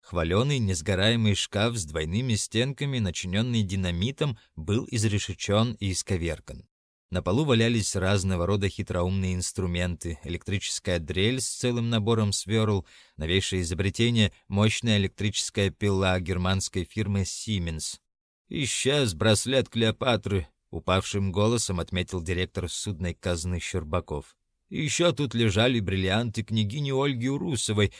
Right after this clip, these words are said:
но это, можно сказать, почти пустяк, тысяч на пятнадцать". Директор враз осунулся,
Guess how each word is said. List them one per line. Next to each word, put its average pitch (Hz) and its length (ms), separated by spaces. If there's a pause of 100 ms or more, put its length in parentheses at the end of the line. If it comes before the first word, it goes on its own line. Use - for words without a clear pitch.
(140)
но 92 100
это, 120 340
можно 110 320
сказать, 98 400
почти - 380
пустяк, - 500
тысяч - 380
на 135 100
пятнадцать". - 800 (300)
Директор 104 480
враз 101 320
осунулся, 82 840